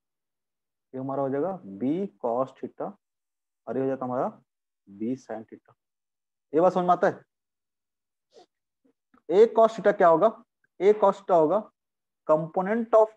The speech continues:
A vector, component of A vector, ठीक है, along B vector into क्या होगा? Magnitude of B vector,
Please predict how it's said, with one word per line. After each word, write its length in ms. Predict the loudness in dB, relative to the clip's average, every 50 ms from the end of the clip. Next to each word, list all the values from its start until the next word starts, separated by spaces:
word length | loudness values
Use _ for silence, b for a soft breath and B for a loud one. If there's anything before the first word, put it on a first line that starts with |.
| _ -4
A 100 | -4 -2 -2
vector, 320 | -2 -4 -6 _ -10 -10 -10 -12 _ _ _ _ _ _ _ _ _ _ _ _ _ _ _ _ _ _ _ _ _ _ _ _ _ _ _ _ _ _ _ _ _ _ _ _ _ _ -14
component 600 | -14 -14 -14 -14 -12 -8 -6 -6 -6 -6 -2 0
of 200 | 0 0 0 -2 -8 _ _ _ _ _ _ _ _ _ _ _ _ _ _ _ _ _ _ _ _ _ _ _ _ _ _ _ _ _ _ _ _ _ _ _ _ _ _ _
A 140 | -4 -2 -2 0
vector, 380 | -2 -2 -4 -6 -6 -4 -4 -4 -8 _ _ _ _ _ _ _ _ _ _ _ _ _ _ _ _ _ _ _ _ _ _ -10
ठीक 140 | -6 -4 -4
है, 80 | -6 -6 -8 -16 _ _ _ _ _ _ _ _ _ _ -6
along 380 | -2 0 2 2 0 0 -2 -8 -12 _ _ _ _ _ _ _ _ _ _ _ _ _ _ _ _ _ _ _ _ _ _ _ _ _ _ -14
B 180 | -6 -2 -2 -2
vector 360 | -2 -4 -6 -6 -4 -4 -4 -4 -4 -10 _ _ _ _ _ _ _ -8
into 320 | -6 -6 -4 -2 -2 -4 0 2
क्या 100 | 2 2
होगा? 220 | 2 2 0 -2 -2 -6 _ _ _ _ _ _ _ _ _ _ _ -10
Magnitude 580 | -4 -2 0 0 0 -2 -4 -4 -4 -2 -2 -2
of 200 | -2 -2 -4 -12 _ _ _ _
B 160 | -8 -8 -8 -8
vector, 340 | -8 -12 -16 _ _ _